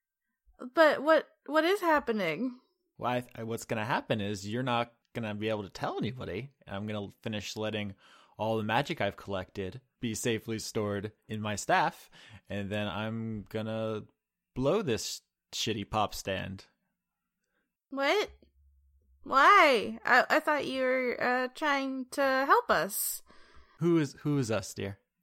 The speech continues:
Speaker 1: L-, uh, like, Professor Chance and stuff.
Speaker 2: Professor Chance is just gonna tell me where this, uh, Zavala is.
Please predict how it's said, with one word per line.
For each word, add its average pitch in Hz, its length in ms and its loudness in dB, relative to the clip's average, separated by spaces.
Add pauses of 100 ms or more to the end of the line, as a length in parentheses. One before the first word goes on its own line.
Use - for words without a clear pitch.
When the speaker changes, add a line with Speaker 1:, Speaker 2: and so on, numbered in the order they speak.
(240)
Speaker 1:
L-, 294 160 -6
uh, 262 200 0
like, 302 220 -2
Professor 311 460 2
Chance 359 560 -2
and 226 200 -2
stuff. 190 560 -2 (540)
Speaker 2:
Professor 151 340 -2
Chance 135 320 0
is 113 120 -2
just 95 260 -6
gonna 104 240 -2
tell 104 220 -4
me 101 160 -4
where 101 280 -2
this, 98 360 -8
uh, 98 340 -2 (240)
Zavala 98 680 -2
is. - 260 -12